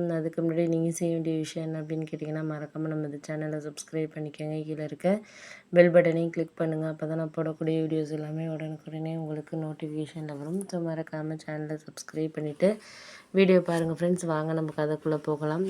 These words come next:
ஏன் அப்படின்னா, நான் வந்து ஒரு சில விஷயத்துல உங்களுக்கு வந்து எல்லாரையும் வந்து சப்போர்ட்டிவாகி இருக்கிறதுக்கான காரணத்தை வந்து நான் தெரிஞ்சுக்கணும் அப்படின்ட்டு, ம், ஆசைப்பட்டேன். ஆனா வந்து என்னால வந்து அந்த நேரத்துல அதெல்லாம் வந்து தெரிஞ்சுக்கிறதுக்கான இதை வந்து என்னால ஒண்ணும் சொல்ற மாதிரி இல்ல.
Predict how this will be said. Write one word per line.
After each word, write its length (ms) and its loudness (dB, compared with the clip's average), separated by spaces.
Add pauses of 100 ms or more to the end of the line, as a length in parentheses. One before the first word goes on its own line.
(120)
ஏன் 220 4
அப்படின்னா, 440 4
நான் 280 6
வந்து 260 4
ஒரு 140 0
சில 240 0
விஷயத்துல 480 0
உங்களுக்கு 420 0
வந்து 240 4 (600)
எல்லாரையும் 460 8
வந்து 200 6
சப்போர்ட்டிவாகி 720 4
இருக்கிறதுக்கான 760 0
காரணத்தை 600 0
வந்து 220 -2
நான் 220 -2
தெரிஞ்சுக்கணும் 580 2
அப்படின்ட்டு, 500 2 (160)
ம், 200 0 (220)
ஆசைப்பட்டேன். 640 0
ஆனா 180 0
வந்து 280 0
என்னால 320 2
வந்து 280 6 (600)
அந்த 260 10
நேரத்துல 560 8
அதெல்லாம் 340 6
வந்து 180 4 (100)
தெரிஞ்சுக்கிறதுக்கான 920 0
இதை 160 0
வந்து 220 0
என்னால 300 -2
ஒண்ணும் 380 -4 (220)
சொல்ற 340 0
மாதிரி 400 0
இல்ல. 180 -4